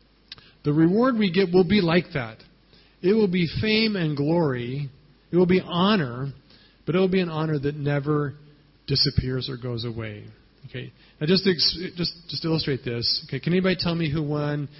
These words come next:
you know, the, the women's figure skating in nineteen seventy-six? I don't know. I don't know. You could t-, you could, you could guess. I wouldn't know if you're right or wrong. The point is, they are forgotten.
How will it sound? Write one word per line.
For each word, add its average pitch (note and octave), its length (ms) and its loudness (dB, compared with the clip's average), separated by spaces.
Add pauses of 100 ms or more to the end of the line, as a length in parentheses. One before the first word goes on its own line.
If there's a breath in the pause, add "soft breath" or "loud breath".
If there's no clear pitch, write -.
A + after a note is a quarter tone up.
(400 loud breath)
you C#3+ 160 -6
know, C3 120 -4
the, B2+ 180 -10
the D3 240 -8 (160)
women's E3+ 420 2
figure E3+ 280 2
skating C#3+ 340 0
in C3+ 120 -6
nineteen C#3+ 300 -4
seventy-six? C3+ 1000 -4 (3000)
I C#3+ 140 -2
don't D3+ 140 -2
know. C3 260 -6 (160)
I C#3+ 140 -2
don't D3 160 0
know. C3 160 -2
You C#3+ 120 0
could D3+ 140 -2
t-, D#3+ 140 0
you E3 180 0
could, D3+ 140 -4
you D#3 160 0
could C#3+ 160 -2
guess. D#3 320 2
I E3 40 2
wouldn't D#3 180 2
know D#3+ 80 2
if C#3 100 -4
you're D#3 100 0
right D#3 220 0
or D3 60 0
wrong. D3 260 -2
The D3 80 -4
point F3 340 -2
is, D#3 580 2 (880 loud breath)
they D3 140 2
are D#3 120 2
forgotten. A#2 680 -10